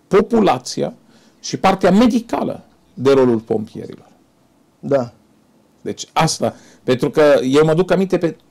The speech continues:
Speaker 1: prima dată când am intervenit și pe mașină scria pompierii,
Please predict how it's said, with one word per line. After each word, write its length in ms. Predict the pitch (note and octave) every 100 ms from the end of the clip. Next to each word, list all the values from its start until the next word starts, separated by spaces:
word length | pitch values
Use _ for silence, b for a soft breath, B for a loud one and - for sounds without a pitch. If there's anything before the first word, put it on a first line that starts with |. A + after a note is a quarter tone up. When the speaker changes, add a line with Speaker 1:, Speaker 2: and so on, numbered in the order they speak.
| _
Speaker 1:
prima 320 | G3+ C4 B3
dată 260 | G#3 F#3+ D#3+
când 200 | D#3+ D#3
am 140 | D3
intervenit 580 | D3 C#3 C3 C3 D3+ F#3
și 140 | -
pe 100 | -
mașină 400 | C#3 C3+ - F3
scria 380 | D3 - C#3 D#3
pompierii, 640 | - C#3 A#2+ B2 C#3 B2